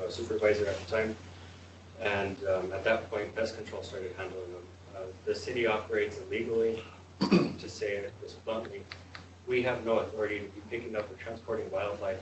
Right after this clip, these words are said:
Uh, per Chapter seventeen of state statutes, uh, it's not allowed unless you're a, a official game warden. Um, us transporting them, we have no, no contract with anyone, any private property lands. No one's gonna want a skunk on their property. So the only way that we would be able to dispose of them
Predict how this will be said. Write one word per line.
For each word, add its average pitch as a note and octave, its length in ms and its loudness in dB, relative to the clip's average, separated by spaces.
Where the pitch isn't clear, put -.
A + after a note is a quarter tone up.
Uh, F#2 100 0
per A2 120 4
Chapter - 380 0
seventeen A2 540 -2
of F#2+ 100 -2
state G#2+ 240 -2
statutes, G#2+ 640 0
uh, A2 180 -2
it's - 160 -10
not G#2 160 -2
allowed G#2 340 2
unless F#2+ 280 -6
you're G#2 140 -2
a, F#2+ 100 -2
a - 20 -4
official F#2+ 340 -4
game G#2 200 -2
warden. F#2 260 -6
Um, G2+ 280 2
us B2 160 4
transporting A2+ 600 2
them, G#2+ 200 -4
we A2+ 140 -2
have A2+ 320 0
no, G#2 380 2
no B2+ 120 2
contract A2+ 560 0
with G#2+ 220 -4
anyone, G#2 340 2
any G#2 180 0
private G#2 360 -2
property G2 360 -2
lands. G2 300 -2
No G#2+ 100 2
one's A2 180 0
gonna G2 140 -4
want G2 200 -2
a - 20 -4
skunk F#2+ 360 -8
on - 100 -8
their F#2 100 -8
property. F#2 440 -4
So - 160 -8
the G2+ 80 -4
only A2+ 180 2
way A2 160 4
that G2 180 0
we G2+ 60 0
would G2 180 -4
be G#2+ 60 0
able G#2 240 0
to G#2+ 140 -8
dispose A#2+ 500 -2
of G2+ 100 -4
them F#2+ 160 -6